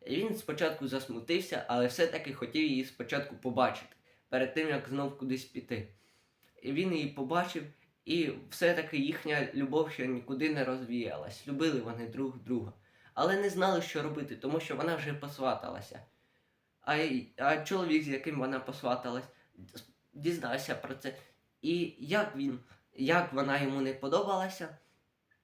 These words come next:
він все-таки, він все-таки погодився, то що бачив, що вона з ним не буде щасливою, що вона буде щаслива тільки з Петром. І відмовився від неї, і передав її, скажімо так, Петру.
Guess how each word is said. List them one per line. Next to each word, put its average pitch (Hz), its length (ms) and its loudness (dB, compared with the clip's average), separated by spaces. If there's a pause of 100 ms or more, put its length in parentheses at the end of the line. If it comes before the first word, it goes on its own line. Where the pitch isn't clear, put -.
(280)
він 156 220 2
все-таки, 139 600 -4
він 147 240 0
все-таки 147 440 -4
погодився, 170 580 2
то 151 160 -10
що 147 160 -2
бачив, 139 400 2
що 131 140 -2
вона 135 220 2
з 135 80 -4
ним 165 260 2
не 151 80 2
буде 135 280 0
щасливою, 117 680 -4
що 127 160 -6
вона 139 180 0
буде 131 240 2
щаслива 156 540 0
тільки 151 360 -2
з - 100 -10
Петром. 117 460 -6 (600)
І 185 80 2
відмовився 139 840 2 (300)
від 139 180 -2
неї, 233 400 4 (1300)
і 143 100 -4
передав 139 500 6
її, 143 140 2
скажімо 131 440 -2
так, 127 300 -2
Петру. 127 420 0